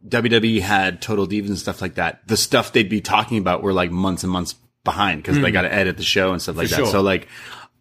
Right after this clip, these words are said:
Speaker 1: uh, maybe the Sammy, Eddie Kingston stuff is something they feature because it was actually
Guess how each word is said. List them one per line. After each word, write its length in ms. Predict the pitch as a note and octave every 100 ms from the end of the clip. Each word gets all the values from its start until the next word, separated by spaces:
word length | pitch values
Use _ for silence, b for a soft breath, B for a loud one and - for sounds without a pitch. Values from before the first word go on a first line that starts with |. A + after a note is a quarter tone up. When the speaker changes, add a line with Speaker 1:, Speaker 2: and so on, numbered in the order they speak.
| _ _ _ _ _
Speaker 1:
uh, 140 | A#2+ B2+
maybe 380 | C3 C3 D3 D#3
the 200 | C#3+ C#3
Sammy, 540 | - C#3+ B2+ C3 C3 C3+
Eddie 180 | B2+
Kingston 380 | B2+ C3+ C3 B2
stuff 380 | - A2+ G2+ -
is 180 | - G2+
something 300 | - G#2+ G#2
they 120 | G#2
feature 380 | F#2 B2+ A2+ G#2+
because 320 | G2 G2+ G#2 F#2+
it 120 | G2+
was 120 | F#2+
actually 540 | G2 - - F#2+ F2+